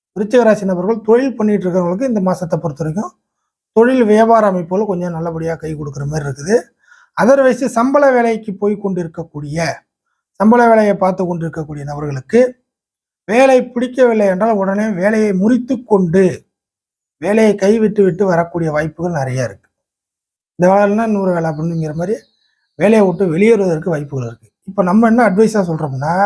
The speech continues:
வேலையை விடுவதை விட உங்களுக்கு அடுத்த வேலை ரெடியா இருந்துச்சுன்னா, வாய்ப்பு இருந்துச்சுன்னா இப்போதைக்கு அந்த விஷயத்துல முடிவு எடுக்கலாம். இல்ல புதிதாக தேட போறேன், இதை விட்டுட்டு வந்து புதுசா நான் தேட போறேன்,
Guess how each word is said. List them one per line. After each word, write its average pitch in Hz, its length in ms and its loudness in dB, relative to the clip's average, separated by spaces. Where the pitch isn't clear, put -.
வேலையை 208 280 4
விடுவதை 196 340 4
விட 165 180 0
உங்களுக்கு 190 300 0
அடுத்த 254 300 2
வேலை 240 220 4
ரெடியா 220 380 2
இருந்துச்சுன்னா, 190 580 -2
வாய்ப்பு 208 360 2
இருந்துச்சுன்னா 190 380 0
இப்போதைக்கு 190 360 2
அந்த 180 140 0
விஷயத்துல 175 380 -2
முடிவு 190 260 4
எடுக்கலாம். - 400 -4
இல்ல 240 280 4
புதிதாக 240 400 4
தேட 247 400 2
போறேன், 202 400 2
இதை 165 160 -8
விட்டுட்டு 240 260 2
வந்து 240 180 2
புதுசா 240 300 2
நான் 208 140 0
தேட 220 240 2
போறேன், 175 360 -2